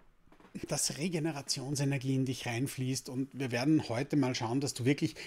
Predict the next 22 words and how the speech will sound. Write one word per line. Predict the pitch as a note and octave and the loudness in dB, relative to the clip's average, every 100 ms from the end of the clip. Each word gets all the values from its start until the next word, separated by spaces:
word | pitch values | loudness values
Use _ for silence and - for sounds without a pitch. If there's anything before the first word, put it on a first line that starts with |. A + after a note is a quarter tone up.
| - | -8
jede | A#2 F#3 F#3 - | 4 6 6 4
Zelle | - D3 D3+ | 8 10 8
öffnest, | B2 A#2+ - A2+ G#2 - | 6 -2 -2 -2 0 0
dass | A#2+ | 0
dein | - B2 | 0 0
Körper | A#2 D3 D3 D3+ B2+ | 4 6 8 6 4
ganz | C#3+ D#3+ D#3+ | 6 6 6
offen | - C#3 - A#2+ | 4 2 2 0
ist | G#2 G#2 B2 | 0 0 -2
und | A#2 | -2
auch | B2 - | -4 -2
dein, | C#3 B2+ B2+ - - | 0 2 2 0 -6
deine | - B2 | 0 2
Psyche | B2 - F3+ E3+ C#3 A#2 | 0 4 6 6 2 -2
offen | A#2+ D3+ | -4 0
ist. | D3+ D#3 - - - - | 0 0 -8 -14 -14 -4
Und | B2+ - | -4 -2
da | G#2+ | -4
lassen | G#2 G#2 - A#2+ | -4 -2 -2 0
wir | A2+ | 0
Lebensenergie | G#2 G#2 A2+ A#2 A#2+ A2+ A2 A2+ G#2 - - | 0 -2 0 0 0 2 0 0 -4 -6 -12
rein. | G2 F#2+ F#2+ G2 | -10 -6 -4 -4